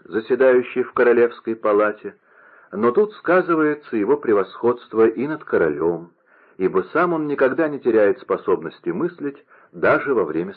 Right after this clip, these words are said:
сна. Поэтому он дерзнул сделать шаг вперед и заговорить. Сир, никогда не следует нам поднимать руку на наших слуг, пока мест мы гневаемся.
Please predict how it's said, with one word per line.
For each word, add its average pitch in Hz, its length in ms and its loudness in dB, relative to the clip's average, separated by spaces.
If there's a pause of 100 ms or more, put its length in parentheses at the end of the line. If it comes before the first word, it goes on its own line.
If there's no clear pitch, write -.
сна. 73 320 -12 (520)
Поэтому 170 460 2
он 165 140 0
дерзнул 131 600 2
сделать 95 460 0
шаг 90 320 -4
вперед 151 540 0 (360)
и 127 120 -6
заговорить. 76 580 -6 (420)
Сир, 98 280 0 (1040)
никогда 104 500 0
не 110 120 -6
следует 92 520 0
нам 87 240 -2
поднимать 85 540 -6
руку 92 440 -8 (440)
на 87 100 -2
наших 85 460 -4
слуг, 85 440 -8 (440)
пока 98 300 0
мест 101 220 -10
мы 90 120 -2
гневаемся. 78 720 -6